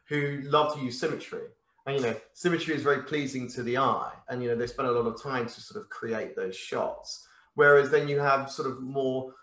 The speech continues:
uh, grittier, uh, d-, directors that wanna focus on that sort of kitchen sink aesthetic, you know, where everything's sort of already in its place, and,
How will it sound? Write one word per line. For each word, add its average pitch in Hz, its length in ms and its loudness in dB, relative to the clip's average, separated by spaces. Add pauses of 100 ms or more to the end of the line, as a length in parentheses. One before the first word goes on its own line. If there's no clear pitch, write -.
(100)
uh, 120 460 2
grittier, 120 680 2 (160)
uh, 113 200 -2 (360)
d-, 139 180 -4
directors 131 600 0
that 127 240 -2
wanna 123 280 -4
focus - 480 -6
on 120 160 -2
that 113 120 -4
sort 117 160 -8
of - 180 -10
kitchen - 380 -8
sink 151 280 -2
aesthetic, - 600 -8
you 107 60 -6
know, 101 120 -4
where 104 120 -2
everything's 107 300 -6
sort - 140 -10
of 107 60 -12
already 113 320 2
in 107 80 -4
its - 120 -10
place, 92 380 -4
and, 98 180 -10